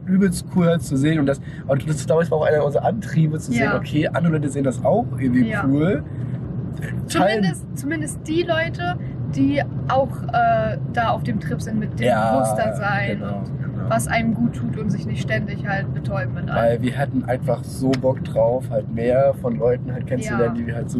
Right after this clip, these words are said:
Speaker 1: wie wir sind. Und das ist vielleicht
Speaker 2: Definitiv.
Speaker 1: eine der, eine der Mittel halt dazu,
Speaker 2: Mhm.
Speaker 1: auch wirklich halt Leute kennenzulernen und vielleicht eine kleine Community aufzubauen, wo man
Speaker 2: Ja.
Speaker 1: sich austauschen kann, sich auch kennenlernt oder so.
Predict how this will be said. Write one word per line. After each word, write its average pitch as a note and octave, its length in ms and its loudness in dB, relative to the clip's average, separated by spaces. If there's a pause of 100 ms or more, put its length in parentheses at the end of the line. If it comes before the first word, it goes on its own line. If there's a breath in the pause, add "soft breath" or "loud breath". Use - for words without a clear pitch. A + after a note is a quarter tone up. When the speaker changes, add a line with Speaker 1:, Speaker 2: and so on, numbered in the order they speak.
(100)
Speaker 1:
wie A2 140 -4
wir B2 140 4
sind. C#3 220 2
Und B2+ 60 0
das A2 120 0
ist F#2+ 60 -6
vielleicht B2+ 340 4
Speaker 2:
Definitiv. - 60 0
Speaker 1:
eine C#3 120 0
der, B2+ 120 -4 (160)
eine A#2 180 2
der A2+ 120 2
Mittel A#2+ 340 -2
halt A#2 180 0
dazu, A#2+ 320 -2
Speaker 2:
Mhm. A#2 320 4 (320 loud breath)
Speaker 1:
auch B2 240 0
wirklich B2+ 420 2
halt A#2 380 2
Leute C#3 300 2
kennenzulernen B2+ 560 -2
und A2 80 -4
vielleicht A#2+ 280 -2
eine B2 180 2 (200)
kleine C3 180 2
Community F3 480 4
aufzubauen, C3+ 840 2
wo B2 60 -2
man B2 80 2
Speaker 2:
Ja. A#2 80 2
Speaker 1:
sich - 200 -2
austauschen C3+ 680 0
kann, C3+ 260 0
sich B2 160 -2
auch - 140 -4
kennenlernt D#3 720 2
oder C#3 200 0
so. C#3+ 260 0